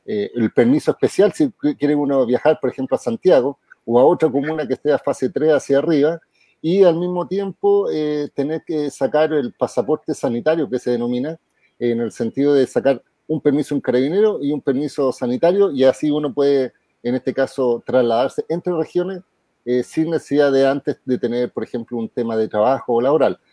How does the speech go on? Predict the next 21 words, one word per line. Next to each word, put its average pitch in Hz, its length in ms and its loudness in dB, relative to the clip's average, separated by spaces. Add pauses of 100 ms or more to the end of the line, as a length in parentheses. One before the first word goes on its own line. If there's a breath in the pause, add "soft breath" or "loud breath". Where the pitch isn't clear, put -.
(220)
Hay 127 140 -2
que, 135 360 0
así 127 200 -6
que 143 100 2
hay 143 80 2
que 143 380 0 (120)
recordar 127 520 2
eso 151 340 0
y 117 80 2
todas 139 220 4
las 131 120 0
medidas 131 320 0
de 120 120 0
prevención, 123 560 0
porque 127 260 -2
los 113 140 0
rebrotes, 120 680 0
sobre 110 260 -4
todo 127 160 0
en 143 60 -2
Europa, 131 460 0